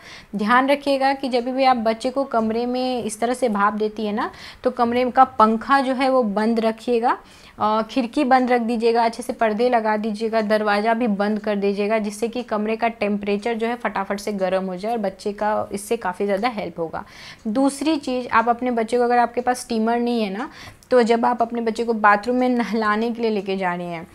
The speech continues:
उस टाइम पर अगर आप जो है गीजर का इस्तेमाल करती हैं तो आप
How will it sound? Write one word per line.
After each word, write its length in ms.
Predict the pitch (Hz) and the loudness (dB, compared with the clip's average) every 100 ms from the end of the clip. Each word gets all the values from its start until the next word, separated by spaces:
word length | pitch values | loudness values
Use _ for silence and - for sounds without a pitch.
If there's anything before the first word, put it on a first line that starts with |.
| - - | -20 -6
उस 180 | 240 240 | -6 0
टाइम 180 | 247 247 | 2 2
पर 200 | 233 247 | 2 0
अगर 360 | - 220 226 240 | 2 0 2 2
आप 260 | - 220 226 | 6 6 4
जो 180 | 214 233 | 0 0
है 160 | 233 | 0
गीजर 360 | 202 233 233 254 | 2 2 6 6
का 120 | 247 | 4
इस्तेमाल 440 | 226 - 214 185 180 | 0 -2 0 0 0
करती 300 | 185 180 208 | -4 -4 -2
हैं 140 | 240 | 0
तो 100 | 247 | 0
आप 480 | 247 - 214 247 254 | 0 4 6 4 2